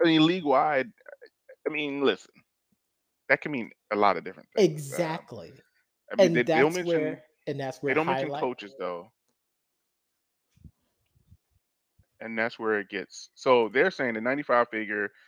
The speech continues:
Speaker 1: would suggest that on average, one player per team is unvaccinated. That's what they're saying.
Speaker 2: Oh,
Speaker 1: Of
Speaker 2: they,
Speaker 1: course,
Speaker 2: they should,
Speaker 1: that's
Speaker 2: they should say it then.
Speaker 1: Well, that's what it
Speaker 2: <laughs>
Speaker 1: says. That, no, that's what it says. It, it's saying that, I mean, it's saying that it would suggest that, but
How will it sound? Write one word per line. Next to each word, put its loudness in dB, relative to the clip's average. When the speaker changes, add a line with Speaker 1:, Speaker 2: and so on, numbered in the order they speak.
Speaker 1:
would -10
suggest -6
that -4
on -6
average, 0
one -2
player -2
per -14
team -12
is -20
unvaccinated. -12
That's -6
what -18
they're -12
saying. -18
Speaker 2:
Oh, -20
Speaker 1:
Of -20
Speaker 2:
they, -16
Speaker 1:
course, -2
Speaker 2:
they -2
should, -12
Speaker 1:
that's -18
Speaker 2:
they -2
should -16
say -10
it -16
then. -20
Speaker 1:
Well, 8
that's 10
what 10
it 0
Speaker 2:
<laughs> -
Speaker 1:
says. 6
That, 10
no, 8
that's 6
what 2
it -2
says. 4
It, -6
it's -6
saying 0
that, 2
I -2
mean, 0
it's -2
saying 0
that 2
it 0
would -8
suggest -4
that, -6
but -4